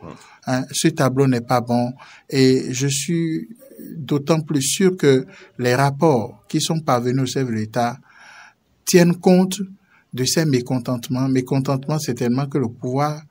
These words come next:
Speaker 2: tentera, euh, de corriger avant de partir. Mais je pense fondamentalement, euh, qu'il faut sortir par la grande porte, travailler à s-, améliorer l'image de pouvoir du régime,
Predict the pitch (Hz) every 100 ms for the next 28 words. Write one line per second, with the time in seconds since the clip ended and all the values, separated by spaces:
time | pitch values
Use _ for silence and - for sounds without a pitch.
0 | _ _ _ - 156 143 151 139 139 156
1 | - _ _ _ _ - - - - 131
2 | 143 135 123 120 135 156 - _ _ _
3 | 135 123 139 147 127 117 120 113 - 139
4 | 139 139 - - _ 127 117 139 135 -
5 | 180 175 139 120 120 117 117 120 117 120
6 | 127 139 - - - - 98 - - -
7 | - _ - 165 - 170 165 - 120 117
8 | 139 139 135 110 104 110 113 127 120 -
9 | - 139 139 139 139 135 147 156 156 -
10 | - - _ - 151 151 156 156 - -
11 | - _ _ _ 160 147 147 139 143 135
12 | 131 135 123 113 117 120 117 123 113 110
13 | 123 110 113 110 107 110 110 110 113 107